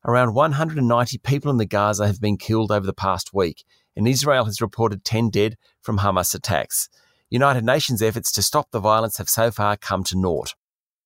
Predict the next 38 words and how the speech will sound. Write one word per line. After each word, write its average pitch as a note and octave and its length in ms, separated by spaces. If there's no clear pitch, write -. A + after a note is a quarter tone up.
In C#3 100
November, C3+ 560
Glasgow D#3+ 420
will C3+ 120
host C#3+ 320
the B2+ 80
cop - 260
twenty-six - 500
climate E3+ 440
conference, - 540
easily D#3+ 340
the C#3 100
most A#2+ 220
significant B2 580
environmental A#2 640
gathering G2+ 480
of F2 80
all A2+ 240
the A#2 60
major G#2 360
economies G#2 480
in F#2 120
recent F#2 340
years. G2 480
The C#3+ 80
host D#3 320
has C#3+ 160
much C3 160
say A#2+ 320
in A2+ 80
the G2+ 120
agenda, F#2+ 520
and A2 120
Britain's D3 300
climate C#3 340
envoy, G2+ 540
Alex A#2+ 280
Sharma, G#2+ 520